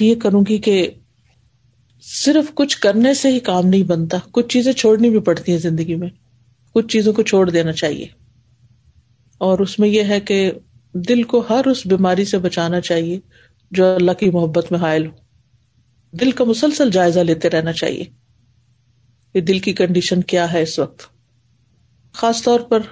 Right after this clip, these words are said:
ریاکاری، خود پسندی، دکھاوا، یہ ایسے چور ہیں جو اندر گھس جاتے ہیں، پتہ بھی نہیں چلتا کتنی تباہی کر گئے ہیں۔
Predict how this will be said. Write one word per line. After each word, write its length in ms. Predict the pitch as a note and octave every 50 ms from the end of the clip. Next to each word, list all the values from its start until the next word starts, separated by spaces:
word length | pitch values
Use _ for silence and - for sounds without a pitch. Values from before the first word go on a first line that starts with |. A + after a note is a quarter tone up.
| - _ - F3+
ریاکاری، 600 | F#3+ G3 F#3+ F#3+ - F#3+ F#3+ F#3 F3+ F#3 F#3 F3+ F3 - _ _ _ _ _ _ _ _ _ _ _ _ _ _ _ _ _
خود 160 | G3+ F#3+ - -
پسندی، 640 | - - - G3 F#3 F#3 F3+ F3+ F#3+ F#3 F3+ F#3 F3+ - - _ _ _ _ _ -
دکھاوا، 580 | F#3 F#3 F3+ - F#3 F3+ F3+ F3+ F3+ F3 F3 F#3+ - _ _ _ _ _ - - - _ _ _ _ _ _ _
یہ 140 | A3+ A#3+ A#3
ایسے 300 | - A#3 B3 - D4 C#4
چور 260 | C#4+ - C4 C4 C#4
ہیں 100 | C#4 C#4
جو 100 | C4+ C4+
اندر 240 | B3 A#3 A3+ A#3+ A3+
گھس 220 | G3 A3 A3+ G#3+
جاتے 260 | A3 A#3 A3+ A3+ C4+ C4
ہیں، 60 | B3
پتہ 160 | A3 G#3+ B3+
بھی 140 | B3+ C4+ C4
نہیں 120 | B3 A#3+
چلتا 320 | G#3+ - G3+ F#3+ F#3+ A3 G#3+
کتنی 240 | G#3+ G#3+ - A3
تباہی 320 | G#3 - F#3 E3+ F#3 F3 E3+
کر 220 | E3+ E3+ D#3 D#3 D#3
گئے 80 | C#3
ہیں۔ 160 | F#2 F3 -